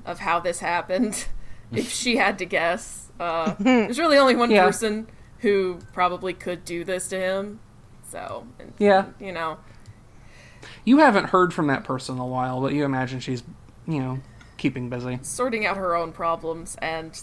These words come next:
Speaker 1: that's all right. Arden can sort out her own problems. Um, 'cause
Speaker 2: I guess actually, technically, you don't even know if Arden's still alive or not. But
Speaker 1: Right. <laughs>
Speaker 2: I mean, if
Speaker 1: Um,
Speaker 2: he's,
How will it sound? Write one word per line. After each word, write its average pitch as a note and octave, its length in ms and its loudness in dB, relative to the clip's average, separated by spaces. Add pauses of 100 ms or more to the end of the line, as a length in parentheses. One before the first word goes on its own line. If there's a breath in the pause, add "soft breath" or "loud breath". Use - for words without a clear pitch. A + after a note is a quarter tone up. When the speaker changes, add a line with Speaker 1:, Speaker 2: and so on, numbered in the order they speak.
Speaker 1:
that's F4+ 260 0
all G#4+ 180 2
right. G#4+ 420 2 (200)
Arden D4+ 300 -4
can D4+ 160 -6
sort C#4 240 -2
out A#3+ 120 2
her A3 140 -4
own G#3 180 -4
problems. E3+ 580 -8 (340 soft breath)
Um, G3+ 280 -4
'cause A3+ 260 -4
Speaker 2:
I C#4 100 6
guess A4+ 220 4
actually, C4+ 260 2
technically, A3+ 480 2
you E3+ 140 2
don't B3 160 6
even D#3 220 4
know C3+ 160 6
if C3 120 2
Arden's C3 280 2
still B2+ 180 -2
alive B2+ 320 0
or B2+ 60 -2
not. B2 300 -2
But - 80 -6
Speaker 1:
Right. G#3 500 2 (280)
<laughs> - 400 -14
Speaker 2:
I F3 140 8
mean, F#3 180 2
if F3+ 100 2
Speaker 1:
Um, - 60 -6
Speaker 2:
he's, A3+ 320 4